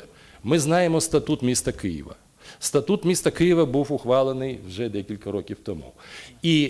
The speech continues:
й-, він теж потребує сьогодні доопрацювання, бо в ньому мають міститися детальні процедури створення і діяльності органів самоорганізації, орган-, районних рад, виконавчих комітетів, участі громадськості у всіх процесах.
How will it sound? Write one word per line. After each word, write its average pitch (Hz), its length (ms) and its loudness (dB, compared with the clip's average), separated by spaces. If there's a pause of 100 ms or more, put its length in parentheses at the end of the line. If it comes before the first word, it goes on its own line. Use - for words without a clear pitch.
й-, 123 360 -8
він 156 220 0
теж 180 280 2
потребує 135 580 2
сьогодні 110 400 0
доопрацювання, 107 840 2
бо 117 160 2
в 113 100 -4
ньому 147 320 2
мають 127 360 2
міститися 160 680 -2 (680)
детальні 165 600 0
процедури 143 760 2 (100)
створення 151 640 2
і 135 80 -2
діяльності 120 840 0
органів 165 380 2
самоорганізації, 127 920 0 (380)
орган-, 165 400 2
районних 170 580 2
рад, 87 380 0 (180)
виконавчих 170 640 2
комітетів, 160 680 0 (100)
участі 214 440 0
громадськості 185 800 2
у 160 40 6
всіх - 300 -2
процесах. 156 640 0